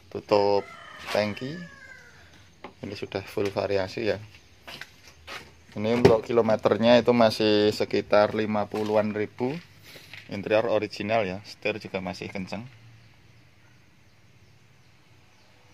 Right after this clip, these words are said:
Ini buku servis manual komplit. A C double blower, warna favorit ya. Ini untuk harganya, untuk all new Terios ini kita bandrol harganya,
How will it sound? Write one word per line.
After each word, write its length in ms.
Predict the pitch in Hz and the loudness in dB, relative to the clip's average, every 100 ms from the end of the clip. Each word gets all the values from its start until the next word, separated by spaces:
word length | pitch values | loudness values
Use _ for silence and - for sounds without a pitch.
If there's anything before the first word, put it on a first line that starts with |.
| - - - _ - - - - - - - - | -20 -20 -20 _ -20 -20 -20 -20 -20 -20 -20 -14
Ini 80 | 104 | -12
buku 240 | - 101 | -10 -8
servis 400 | 101 98 - 101 | -6 -8 -10 -10
manual 400 | 98 95 95 98 | -6 -4 -4 -4
komplit. 400 | 95 90 90 92 _ - _ _ _ _ - | -6 -10 -8 -10 _ -20 _ _ _ _ -12
A 80 | 104 | -12
C 240 | 98 117 120 | -4 -2 0
double 400 | 107 95 104 104 | 0 2 2 2
blower, 560 | 104 101 120 107 87 - - - - - - 101 | 4 8 10 8 4 -8 -20 -20 -20 -20 -10 4
warna 320 | 104 107 110 107 | 4 4 -2 -2
favorit 400 | 101 101 104 110 | -2 0 -2 -2
ya. 320 | 98 98 107 | -2 -2 -6
Ini 320 | 104 104 117 | -4 -2 -2
untuk 160 | 107 107 | -2 -2
harganya, 560 | 101 - 101 104 117 | -2 2 2 4 2
untuk 800 | 117 104 101 98 98 95 98 92 - - - _ - - - - | 2 6 6 8 6 4 2 -2 -14 -20 -20 _ 0 0 -2 -6
all 240 | 104 101 98 | 0 0 0
new 160 | 104 | 0
Terios 560 | 104 104 101 110 127 - | 2 4 4 4 2 -2
ini 160 | 107 | -6
kita 240 | 104 - 104 | -2 4 4
bandrol 640 | - 95 92 104 113 123 | 6 2 4 6 8 8
harganya, 720 | 107 95 - 95 95 104 110 | 4 0 0 -2 0 -2 -2